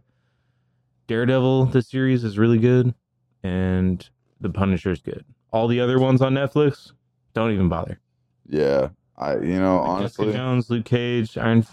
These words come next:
Speaker 1: Iron Fist, like,
Speaker 2: trust
Speaker 1: fucking
Speaker 2: me,
Speaker 1: just
Speaker 2: I ain't bothering with any of that shit.
Speaker 1: Well
Speaker 2: Honestly, the comic book shit that they've made is all kind of just a, a heaping pile of garbage.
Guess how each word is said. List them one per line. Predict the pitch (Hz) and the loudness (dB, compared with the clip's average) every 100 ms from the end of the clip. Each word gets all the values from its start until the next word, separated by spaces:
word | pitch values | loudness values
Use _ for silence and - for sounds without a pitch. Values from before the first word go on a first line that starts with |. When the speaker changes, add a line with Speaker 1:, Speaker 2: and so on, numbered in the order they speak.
| - - | -12 -4
Speaker 1:
Iron | 110 113 | 0 0
Fist, | 113 110 - | 2 -2 -4
like, | 101 | -8
Speaker 2:
trust | 87 87 85 | -6 -6 -6
Speaker 1:
fucking | 78 | -8
Speaker 2:
me, | 71 - | -10 -10
Speaker 1:
just | 73 - | -14 -12
Speaker 2:
I | - 98 | -10 -8
ain't | 92 82 69 | -4 -2 0
bothering | 69 65 69 62 | 0 0 -2 -4
with | 52 50 - - | -10 -14 -20 -16
any | 69 67 53 | -10 -8 -8
of | 50 50 | -8 -8
that | 50 - - | -8 -10 -12
shit. | - - - - _ _ - | -10 -8 -8 -10 _ _ -8
Speaker 1:
Well | 98 | -4
Speaker 2:
Honestly, | 98 107 87 | -4 -6 -10
the | 82 | -10
comic | 92 107 117 95 | -6 -4 -4 -4
book | 95 90 | -4 -6
shit | - 95 - _ _ _ _ _ _ _ _ _ - - _ _ _ | -4 -4 -4 _ _ _ _ _ _ _ _ _ -20 -20 _ _ _
that | 92 85 80 | -4 -4 -4
they've | 78 76 | -6 -2
made | 85 87 87 85 85 - _ _ _ _ _ _ _ _ _ _ - | -2 -2 -2 -4 -6 -12 _ _ _ _ _ _ _ _ _ _ -8
is | 73 73 | -6 -2
all | 69 69 69 - - | 0 2 0 -2 -12
kind | 60 50 | -14 -12
of | 52 - | -14 -18
just | 55 _ | -20 _
a, | 53 | -20
a | - _ _ _ _ _ _ 57 | -20 _ _ _ _ _ _ _
heaping | _ 50 _ 50 _ | _ -20 _ _ _
pile | - 50 - | -20 -20 -20
of | _ | _
garbage. | - - - _ | -20 -20 -20 _